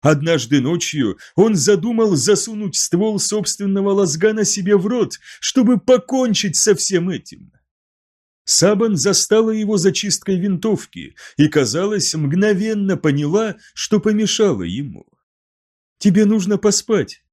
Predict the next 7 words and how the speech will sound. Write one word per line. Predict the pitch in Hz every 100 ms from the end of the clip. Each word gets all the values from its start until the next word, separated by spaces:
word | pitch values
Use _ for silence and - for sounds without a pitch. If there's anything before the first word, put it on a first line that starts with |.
| _ _
сказала | - - 151 127 156 147 117
она, | 107 165 180 - - -
выхватывая | 190 - 208 208 202 202 202 208
оружие | 233 220 135 135 131
из | 123 143
его | 135 143
рук. | 147 - _ -